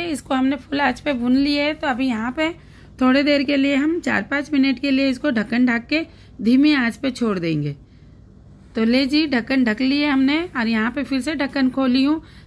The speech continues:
चिकन हमारा बहुत अच्छे से गल चुका है और अभी इसमें जो ग्रेवी दिख रही है ये हमें इसको ड्राई करना है।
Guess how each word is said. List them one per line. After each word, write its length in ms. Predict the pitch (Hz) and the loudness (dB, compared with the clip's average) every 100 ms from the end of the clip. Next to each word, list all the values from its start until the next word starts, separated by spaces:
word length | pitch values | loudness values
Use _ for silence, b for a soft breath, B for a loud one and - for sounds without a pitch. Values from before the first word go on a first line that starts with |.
| - | -4
चिकन 320 | 247 247 262 | -4 0 0
हमारा 320 | 277 269 269 269 | 2 2 0 -2
बहुत 320 | 214 233 269 | -2 -2 -2
अच्छे 240 | 254 - | -4 -4
से 140 | 254 269 | -4 -2
गल 220 | 208 247 | -2 -2
चुका 300 | 254 262 277 | -4 -2 0
है 180 | 254 302 339 B B B - | 0 -2 -6 B B B -2
और 120 | 226 | 2
अभी 220 | 233 254 | 2 2
इसमें 240 | 247 262 262 | 0 0 0
जो 400 | 247 254 240 226 | 0 0 0 0
ग्रेवी 420 | 185 214 240 302 | 0 0 2 2
दिख 220 | 277 262 | 2 0
रही 160 | 247 247 | 2 2
है 120 | 285 | 2
ये 200 | 302 254 | 2 2
हमें 260 | 247 247 233 | 2 0 0
इसको 300 | 233 - 285 339 B B B - | -2 -2 -4 -4 B B B -2
ड्राई 240 | 220 202 | 0 2
करना 280 | 196 180 175 | 0 -2 -2
है। 220 | 170 160 | -4 -10